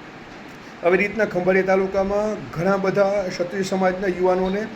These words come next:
ત્રણ બસો ભરીને રોકવામાં આવ્યા, કોઈ ગલીઓમાં જવા ના દેવામાં આવ્યા. આનું કારણ, મિત્રો, ખાલી એક જ છે કે આ, આ બધું કરનારની અંદરમાં ભાજપ સરકારના જે પ્રતિનિધિઓ હોય છે, એ જ, એ જ બધું આ વસ્તુ કરનાર છે.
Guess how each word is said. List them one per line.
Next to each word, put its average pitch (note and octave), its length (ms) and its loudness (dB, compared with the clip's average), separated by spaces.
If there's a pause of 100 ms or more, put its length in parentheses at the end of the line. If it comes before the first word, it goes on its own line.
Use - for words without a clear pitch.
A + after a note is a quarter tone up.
(380)
ત્રણ E3+ 240 4
બસો E3 260 2
ભરીને E3+ 440 2
રોકવામાં E3+ 400 0
આવ્યા, E3+ 240 2
કોઈ E3+ 220 -2
ગલીઓમાં D#3+ 460 2
જવા E3 280 4
ના E3 160 0
દેવામાં D#3+ 320 -2
આવ્યા. D#3 120 0 (320)
આનું F#3+ 240 4
કારણ, G#3 180 4
મિત્રો, G#3 300 -2
ખાલી F#3+ 240 2
એક F#3+ 180 2
જ F3+ 100 -2
છે D3+ 280 -6
કે D#3 120 -2
આ, D#3+ 140 4 (240)
આ E3+ 140 6
બધું F#3 320 0
કરનારની F3 560 4
અંદરમાં E3 540 0 (360)
ભાજપ D#3 340 0 (200)
સરકારના E3 840 2
જે D#3+ 460 -6
પ્રતિનિધિઓ F3 640 0
હોય F3+ 260 4
છે, F3+ 160 2 (480)
એ G3 160 4
જ, G3 180 -8
એ G3+ 60 0
જ F#3+ 80 -6
બધું F#3 280 6
આ E3+ 40 6
વસ્તુ E3+ 380 0
કરનાર D3+ 340 -2
છે. A#2+ 420 -12